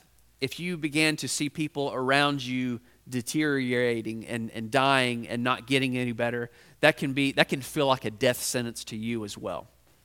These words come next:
So not only would leprosy affect you physically, but it would affect you socially.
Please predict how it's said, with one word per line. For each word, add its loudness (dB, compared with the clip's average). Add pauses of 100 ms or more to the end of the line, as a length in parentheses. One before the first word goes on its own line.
(800)
So 6
not 6
only 4
would -2
leprosy 2
affect -2
you -6
physically, -2 (840)
but 2
it 2
would -2
affect 0
you -8
socially. -2